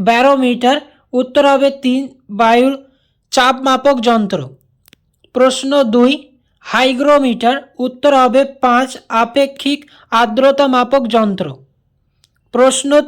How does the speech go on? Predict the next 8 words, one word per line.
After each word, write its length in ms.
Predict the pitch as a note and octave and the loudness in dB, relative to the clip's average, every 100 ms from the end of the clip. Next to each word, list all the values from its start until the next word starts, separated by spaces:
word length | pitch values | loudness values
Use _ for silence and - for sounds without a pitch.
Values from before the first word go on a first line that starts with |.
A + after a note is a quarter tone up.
| C#4 | 2
তিন, 200 | B3 C4 - _ _ _ - | 2 2 -4 _ _ _ -4
থার্মোমিটার, 840 | A#3+ B3 C4+ D4 C4+ A#3+ A#3 C4+ - _ _ _ - | 0 2 2 2 0 0 0 -2 -4 _ _ _ -8
উত্তর 280 | B3 B3 C#4 | -6 0 2
হবে 280 | C#4 C4 C#4 C4+ - _ _ _ _ _ _ _ - | 2 2 0 -2 -12 _ _ _ _ _ _ _ -10
দুই, 260 | G3+ A#3+ C4 | -2 0 0
তাপমাত্রা 680 | C4 B3+ A#3+ C4 C#4 C#4+ C#4+ | -2 -2 -2 -2 -2 0 0
মাপক 400 | C4 A#3+ A#3+ C#4 | 0 -2 -2 -2
একক। 360 | A#3+ G3+ D#3+ | -2 -6 -10